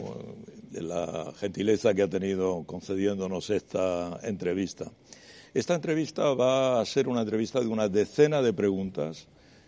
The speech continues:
que vamos a dividir en tres bloques. Un bloque consagrado a la política interior, la situación interior en Cuba. El segundo bloque sobre economía, esencialmente economía en Cuba, obviamente. Y un tercer bloque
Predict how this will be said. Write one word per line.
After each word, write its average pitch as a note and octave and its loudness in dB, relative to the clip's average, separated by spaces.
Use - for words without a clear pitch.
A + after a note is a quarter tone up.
que - -4
vamos A2+ 0
a A#2+ 2
dividir A2+ 4
en G2+ 2
tres A2 2
bloques. G#2+ 0
Un - -12
bloque G#2+ 4
consagrado G2+ 0
a F#2+ 2
la F#2 0
política F#2 0
interior, G2+ 2
la E2+ -8
situación F#2+ -6
interior F#2+ 0
en G2 -6
Cuba. C3+ 0
El B2 2
segundo D3 4
bloque C3 10
sobre G#2+ 2
economía, G#2 4
esencialmente F#2+ -2
economía F2+ -2
en F2 -10
Cuba, G#2+ -2
obviamente. F#2+ -4
Y A#2+ 4
un B2 0
tercer C#3 4
bloque D3+ 4